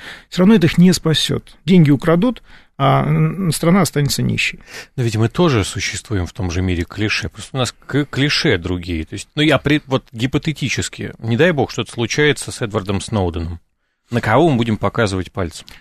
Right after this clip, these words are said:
Speaker 1: С Эдвардом Сноуденом будет всё замечательно, потому что человек живёт, э, очень в охраняемом, а, месте, вот, и прекрасно всё у него хорошо. Причём он патриот С Ш А, и никто этому не мешает. Мы не заставляем его делать, обратите внимание, какие-то,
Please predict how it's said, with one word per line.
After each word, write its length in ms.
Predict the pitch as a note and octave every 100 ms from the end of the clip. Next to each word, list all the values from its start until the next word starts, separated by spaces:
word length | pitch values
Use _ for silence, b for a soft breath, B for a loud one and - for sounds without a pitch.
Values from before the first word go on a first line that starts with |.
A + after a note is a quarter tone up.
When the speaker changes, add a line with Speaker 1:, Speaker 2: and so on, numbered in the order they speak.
| B
Speaker 1:
С 140 | -
Эдвардом 420 | G3 F#3 D#3 D#3 D3+
Сноуденом 540 | - F#3 G3 D3 B2+
будет 120 | B2+
всё 100 | -
замечательно, 580 | C#3+ D3 C#3 F3 F3+ B2+
потому 280 | A#2 - C3+
что 140 | -
человек 320 | - - C#3+ C3
живёт, 440 | C#3 C#3 C3 - -
э, 320 | B2+ B2 A#2+ B2+
очень 280 | C#3+ - C3+
в 60 |
охраняемом, 640 | A#2+ D#3+ D3+ D3+ C#3 A#2+ B2 b b b b _
а, 520 | C3 - C3 C3 C3+ C#3+
месте, 540 | F3+ A3 - G#2 G#2+ - -
вот, 360 | A#2+ A2 G#2+ -
и 540 | C#3+ E3 D#3+ C3+ C3 B2
прекрасно 420 | D3 F#3+ G3 D3
всё 180 | - D3
у 40 |
него 240 | D3+ C3+ C3
хорошо. 400 | - B2 - -
Причём 260 | D3 A#3+
он 80 | A#3+
патриот 320 | - - F#3
С 100 | -
Ш 160 | D3+ D#3
А, 120 | B2+ b b b _
и 240 | D#3+ D#3+ E3+
никто 300 | F3 - A3+
этому 200 | - D#3+
не 80 | D3+
мешает. 380 | D3+ - B2
Мы 80 | F3
не 100 | F3+
заставляем 520 | F3 F#3 F#3+ F#3 D3+
его 100 | C#3
делать, 360 | D3 G#3 A#3 -
обратите 420 | B2 C#3 B2 A2+
внимание, 380 | B2+ C#3 A#2+ A#2
какие-то, 500 | D3 C3+ A3 F3+ D3